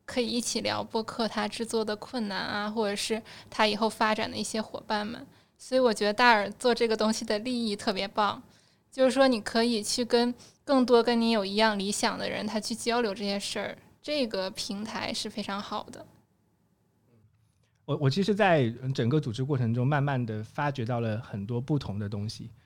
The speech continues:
Speaker 2: 呃，我，我曾经是个播客听众，但是我自己做播客之后，我就不太听播客，因为我没有时间。同样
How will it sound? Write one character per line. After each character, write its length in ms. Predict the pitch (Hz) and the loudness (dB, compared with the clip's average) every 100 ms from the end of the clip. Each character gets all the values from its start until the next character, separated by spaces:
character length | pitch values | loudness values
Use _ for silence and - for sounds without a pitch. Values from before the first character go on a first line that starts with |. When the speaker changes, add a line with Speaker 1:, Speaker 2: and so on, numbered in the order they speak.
| _ _ _ | _ _ _
Speaker 2:
呃， 420 | 127 110 104 101 101 | -8 -6 -6 -6 -6
我， 180 | 117 117 - _ - | -4 -4 -6 _ -6
我 120 | 120 | 0
曾 220 | 143 147 | 6 8
经 160 | 190 185 | 8 6
是 120 | 160 | 4
个 80 | 123 | 2
播 160 | 117 | 2
客 120 | 110 | -2
听 180 | - 104 | -2 -4
众， 180 | 104 98 - _ | -4 -8 -14 _
但 100 | 123 | -4
是 80 | 131 | -2
我 140 | 107 | -2
自 120 | 101 | 2
己 80 | 143 | 2
做 160 | 113 131 | 4 2
播 160 | 123 | 0
客 140 | 117 113 | 0 0
之 100 | 117 | 0
后， 120 | 113 | -2
我 80 | 104 | -2
就 120 | 98 | -4
不 100 | 101 | -2
太 160 | 110 131 | 0 2
听 180 | 110 98 | 0 -6
播 160 | 107 | -8
客， 240 | 95 - 117 - - _ | -10 -10 -12 -16 -20 _
因 100 | 127 | 0
为 120 | 120 | 2
我 120 | 113 | 2
没 140 | 90 117 | 0 -2
有 100 | 101 | -4
时 200 | - 98 | -6 -6
间。 260 | 104 113 - _ _ - | -4 -6 -8 _ _ 0
同 160 | 127 | 6
样 320 | 175 185 143 | 8 8 4